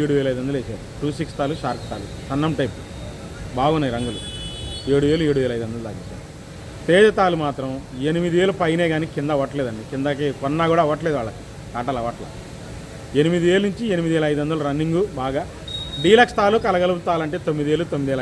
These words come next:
ఐదు వందలు దాకా బాగున్నాయి. ఆ, థర్టీ ఫోర్ తాలు వచ్చేసి సూపర్ టెన్ తాలు కానీ, థర్టీ ఫోర్ తాలు కానీ, నాలుగు వేల నుంచి ఐదు వేలు రెగ్యులర్ మార్కెట్ అండి.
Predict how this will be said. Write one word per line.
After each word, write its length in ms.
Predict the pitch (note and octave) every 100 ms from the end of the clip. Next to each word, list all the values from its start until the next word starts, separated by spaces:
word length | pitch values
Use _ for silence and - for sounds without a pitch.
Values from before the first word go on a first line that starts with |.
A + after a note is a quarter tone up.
| B2
ఐదు 60 | A#2+
వందలు 160 | C3+ B2
దాకా 120 | G#2+ A2
బాగున్నాయి. 320 | A2 G#2 F#2 E2+ - - - - - - - - -
ఆ, 60 | A#2+ A#2+ A2+
థర్టీ 240 | D#3 - A3 F#3
ఫోర్ 180 | G#3 G3+
తాలు 160 | F#3+ F3+
వచ్చేసి 340 | F3 F3 - F3+ -
సూపర్ 300 | E3 E3+ C3+
టెన్ 160 | D#3 C#3+
తాలు 160 | D#3 C#3+
కానీ, 120 | C#3+ C#3+
థర్టీ 200 | C#3 -
ఫోర్ 180 | C3+ C3 C#3
తాలు 140 | B2+ B2
కానీ, 180 | A#2+ A#2+ - - - - - - D3+
నాలుగు 260 | E3+ G3 G3+
వేల 100 | G#3+
నుంచి 180 | A#3+ A#3+ F#3+
ఐదు 100 | F#3 F#3+
వేలు 140 | G3+ F3+
రెగ్యులర్ 280 | E3 F#3+ F3+
మార్కెట్ 280 | D#3+ D3+ C#3+ C#3+
అండి. 180 | C3+